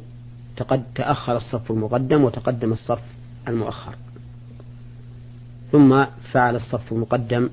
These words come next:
كما فعل الصف المقدم في الركعة الأولى، بمعنى أنهم يركعون جميعا، فإذا سجدوا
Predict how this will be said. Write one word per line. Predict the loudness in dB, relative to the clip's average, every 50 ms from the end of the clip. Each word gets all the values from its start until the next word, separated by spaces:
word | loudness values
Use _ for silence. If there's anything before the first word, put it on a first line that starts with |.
| -4 -6
كما | -2 -2 0 0
فعل | 0 0 0 0
الصف | 0 -2 -4 -4 -6 -6 -6 -8 -18 -18 -18 -18 -18 -18 -18 -18 -18 -18 -18 -18 -18 -14 -6 -2
المقدم | -2 0 0 0 0 0 0 -2
في | -2 0
الركعة | -2 -2 -2 -2 -4 -6
الأولى، | -4 -2 -2 -2 -2 -4 -8 -12 -12 -4 0
بمعنى | 2 4 4 4 2 2 2
أنهم | 2 2 2 2 2 0 0
يركعون | 0 0 0 0 2 4 4 4
جميعا، | 2 2 4 4 6 6 6 4 4 2 -2 -14 -18 -18 -18 -18 -18 -18 -14 -8 -6
فإذا | -4 0 0 0 0
سجدوا | 4 4 4 6 6 6 6 6 4